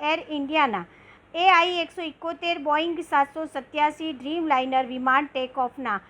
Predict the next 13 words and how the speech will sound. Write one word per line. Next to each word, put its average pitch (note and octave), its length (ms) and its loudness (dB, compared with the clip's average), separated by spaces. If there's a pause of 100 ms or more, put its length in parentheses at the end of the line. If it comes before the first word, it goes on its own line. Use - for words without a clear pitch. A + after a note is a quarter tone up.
(320)
ગણતરીના F4 680 2
મિનિટોમાં D#4 680 0
દુર્ઘટનાગ્રસ્ત C#4 960 -2
થયું C4+ 380 -2
હતું D4+ 240 -2
અને C#4 160 0
બીજે B3 360 -6
મેડિકલ C#4+ 440 -2
કોલેજ C4+ 480 0
અને C4 260 -4
સિવિલ C#4+ 400 -8
હોસ્પિટલના C#4+ 680 0
રેસિડેન્શિયલ B3+ 760 -4